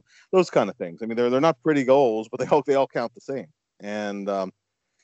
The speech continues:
you know, generating some pressure on Montreal, 'cause the Flyers haven't really <laughs> had very much forechecking pressure, even, even in the couple periods that they've been, you know,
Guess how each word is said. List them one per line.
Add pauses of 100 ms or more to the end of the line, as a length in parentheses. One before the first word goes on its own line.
(160)
you
know, (280)
generating
some
pressure
on
Montreal,
'cause
the
Flyers
haven't
really
<laughs>
had
very
much
forechecking
pressure,
even, (440)
even
in
the
couple
periods
that
they've
been,
you
know,